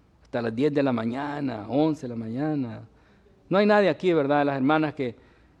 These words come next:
que sea a la una de la tarde y todavía está acostada. ¿O sí hay alguien aquí?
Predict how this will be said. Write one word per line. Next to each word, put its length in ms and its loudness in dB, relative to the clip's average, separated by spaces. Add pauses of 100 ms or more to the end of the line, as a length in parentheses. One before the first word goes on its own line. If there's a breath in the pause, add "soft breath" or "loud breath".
(200 soft breath)
que 100 -6
sea 240 2
a 20 6
la 120 4
una 160 4
de 40 2
la 160 0
tarde 300 0
y 20 -2
todavía 300 2
está 140 -4
acostada. 600 -4 (840)
¿O 120 2
sí 220 2
hay 180 4
alguien 360 0
aquí? 260 -8